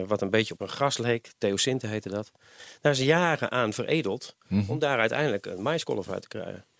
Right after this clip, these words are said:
Speaker 1: En het grappige, het is best belangrijk om je dat te realiseren. Het is natuurlijk heel mooi dat dat gebeurt. Dus er zijn allerlei dingen veredeld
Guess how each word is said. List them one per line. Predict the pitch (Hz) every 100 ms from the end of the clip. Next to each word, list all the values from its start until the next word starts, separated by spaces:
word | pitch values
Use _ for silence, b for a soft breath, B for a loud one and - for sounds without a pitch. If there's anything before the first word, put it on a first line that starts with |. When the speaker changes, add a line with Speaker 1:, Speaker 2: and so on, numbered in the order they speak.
| B B B
Speaker 1:
En | 143
het | 151
grappige, | - 226 202 143 175
het | 196 139
is | -
best | 196 -
belangrijk | 156 165 160 131
om | 135
je | 131
dat | 131
te | 117
realiseren. | 117 110 110 147 170
Het | 131
is |
natuurlijk | 151 - 151
heel | 156 117
mooi | 120 151
dat | 156
dat | 147
gebeurt. | 135 139 143
Dus | 139
er | 131
zijn | 131 127
allerlei | 139 139 131 113
dingen | 135 123
veredeld | 113 123 135 110 113